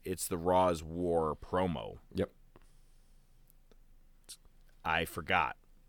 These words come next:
Speaker 1: It's a change, finally. Things are, this is, I forgot when ninety-seven starts to make a cosmetic change, and it's already happening next week. So, and it starts with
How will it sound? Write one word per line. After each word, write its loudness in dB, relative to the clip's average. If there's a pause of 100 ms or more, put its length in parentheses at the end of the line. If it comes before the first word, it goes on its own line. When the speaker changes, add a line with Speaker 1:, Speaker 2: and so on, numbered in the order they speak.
(400)
Speaker 1:
It's -18
a -10
change, -2
finally. -6 (280)
Things -4
are, 0 (540)
this -2
is, -6
I -6
forgot 0
when 2
ninety-seven 0
starts -4
to -10
make -6
a -6 (420)
cosmetic -2
change, -2
and -6
it's -10
already -2
happening -2
next -10
week. -10
So, -4 (420)
and 0
it -4
starts 0
with -4